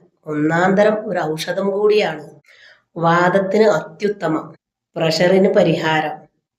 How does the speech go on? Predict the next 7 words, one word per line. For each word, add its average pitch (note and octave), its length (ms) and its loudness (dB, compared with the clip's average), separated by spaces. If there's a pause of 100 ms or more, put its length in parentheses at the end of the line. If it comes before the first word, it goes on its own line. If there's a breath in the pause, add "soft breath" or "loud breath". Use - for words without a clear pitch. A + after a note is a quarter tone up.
പ്രതിരോധശേഷി F3 1000 2 (100)
കുതിച്ചുയരും. D#3 840 -6 (680 soft breath)
എന്നാൽ A3+ 460 4 (580)
ആട്ടിൻ A#3 400 0
സൂപ്പ് B3+ 360 0 (140)
ഉപയോഗിക്കാതെ F#3 960 0
തന്നെ D#3+ 360 -4